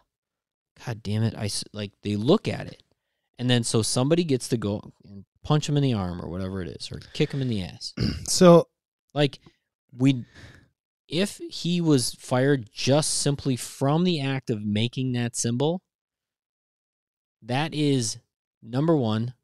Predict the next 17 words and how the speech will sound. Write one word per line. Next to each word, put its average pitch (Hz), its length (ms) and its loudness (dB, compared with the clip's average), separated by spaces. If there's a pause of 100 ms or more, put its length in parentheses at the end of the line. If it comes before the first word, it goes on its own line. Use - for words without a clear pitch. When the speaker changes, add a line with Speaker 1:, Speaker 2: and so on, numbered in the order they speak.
(1300)
Speaker 1:
ridiculous. 107 760 -4 (140)
Number 110 220 0
two, 214 380 4 (640)
nobody 180 260 4
should 190 180 -2
be 160 180 2
fired 101 580 -2
for 101 340 -2 (360)
making 113 680 -2
that 107 300 -2
gesture 104 800 -4 (400)
from 120 160 0
the 113 60 2
standpoint 143 520 0
of, 101 260 -2 (300)
number, 92 340 -6
like, 95 260 -8